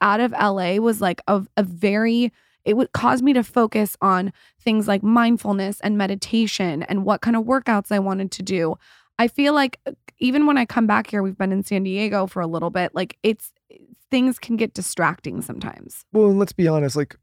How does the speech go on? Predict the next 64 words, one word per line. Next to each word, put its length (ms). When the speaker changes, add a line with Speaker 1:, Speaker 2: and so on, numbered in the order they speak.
Speaker 2:
and 120
this 120
is 80
not 160
a 40
knock 300
on 80
the 80
previous 340
generation, 480
but 120
a 20
lot 180
of 100
our 100
parents 340
and 140
people 260
our 80
parents' 380
age, 420
and 100
I'm 120
sure 220
a 120
lot 200
of 80
listeners 340
here, 100
they 160
have 220
this 140
mindset 340
where 100
you 140
plant 340
down 240
in 160
one 180
place 400
and 140
then 80
you 80
stay 320
there 160
forever. 480
You 160
stay 160
in 100
the 60
same 300
house, 540
especially 380
Speaker 1:
Yeah, 120
Speaker 2:
this 20
Speaker 1:
we 80
Speaker 2:
time 80
Speaker 1:
talk 80
Speaker 2:
times. 60
Speaker 1:
about 140
this 120
a 40
lot. 280
Speaker 2:
You 340